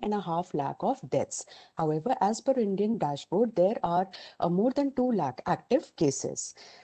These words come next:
With the, uh, with respect to vaccination, as per thirteenth March globally, the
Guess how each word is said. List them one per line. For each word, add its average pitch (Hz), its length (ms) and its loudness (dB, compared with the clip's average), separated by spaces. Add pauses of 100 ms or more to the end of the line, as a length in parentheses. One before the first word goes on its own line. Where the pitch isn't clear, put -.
(140)
With 247 220 4
the, 320 320 4
uh, 208 200 4
with 233 160 4
respect 233 400 2
to 294 80 0
vaccination, 254 720 0 (120)
as 202 440 2
per 254 260 6
thirteenth 254 560 0
March 151 400 -2
globally, 170 720 2 (320)
the 175 260 6